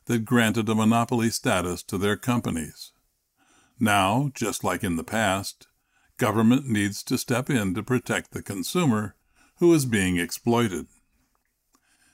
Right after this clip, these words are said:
These comparisons don't help the case for government regulation of big tech if we take a close and honest look at the history of antitrust laws.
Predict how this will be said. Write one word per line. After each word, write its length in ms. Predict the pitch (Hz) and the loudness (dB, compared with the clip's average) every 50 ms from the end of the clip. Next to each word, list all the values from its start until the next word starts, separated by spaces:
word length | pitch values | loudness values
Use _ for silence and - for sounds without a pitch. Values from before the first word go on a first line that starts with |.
| _ _ | _ _
These 220 | - 151 180 190 - | 0 0 0 2 2
comparisons 680 | - 202 180 - 165 175 156 131 - 131 127 120 113 | 0 0 2 2 2 4 4 4 4 4 4 4 2
don't 300 | 120 127 131 131 127 - | 2 2 4 4 2 2
help 240 | - 131 135 113 - | 2 0 0 0 -2
the 120 | - 90 | -8 -10
case 360 | 82 - - 98 95 95 - | -8 -4 -4 -2 -2 -4 -6
for 160 | - - 107 98 | -6 -6 -6 -6
government 500 | 87 107 101 95 113 113 110 113 131 123 | -4 -4 -4 -2 -2 -2 -2 -2 -2 -2
regulation 720 | 113 101 101 101 113 117 117 104 92 85 - - 104 107 | -2 -2 0 0 0 0 0 -2 -4 -4 -6 -6 -4 -4
of 160 | 107 101 117 | -4 -6 -6
big 240 | 117 95 90 80 - | -6 -6 -6 -6 -8
tech 460 | - - 135 143 123 113 110 - - _ _ _ _ - - - _ _ | -6 -4 -2 -2 -2 -4 -6 -12 -20 _ _ _ _ -20 -20 -20 _ _
if 160 | 139 123 - | -2 0 2
we 140 | 156 151 139 | 2 2 2
take 240 | - 143 117 92 | 2 0 0 0
a 80 | 101 90 | 0 -4
close 480 | - - - 117 117 131 151 147 - - | -4 -2 0 2 2 2 0 -2 -4 -4
and 180 | 101 95 92 | -6 -6 -4
honest 380 | - 85 92 98 110 120 - - | -2 -2 0 0 0 -2 -2 0
look 320 | 147 123 104 90 - - | 0 2 2 0 -2 -6
at 140 | 92 - - | -8 -8 -6
the 100 | - 107 | -6 -4
history 580 | 98 135 143 127 - - - 92 87 85 82 87 _ _ _ _ | -2 -2 -2 -2 -4 -6 -6 -4 -4 -4 -6 -8 _ _ _ _
of 140 | - 117 104 | -6 -4 -2
antitrust 760 | 110 98 92 - - 87 85 - - - 113 120 123 - - | 0 -2 -2 -2 -2 -4 -4 -4 -4 -2 -2 -2 -2 -4 -6
laws. 540 | - 87 76 76 73 76 78 73 - - | -6 -4 -4 -4 -8 -8 -12 -16 -20 -20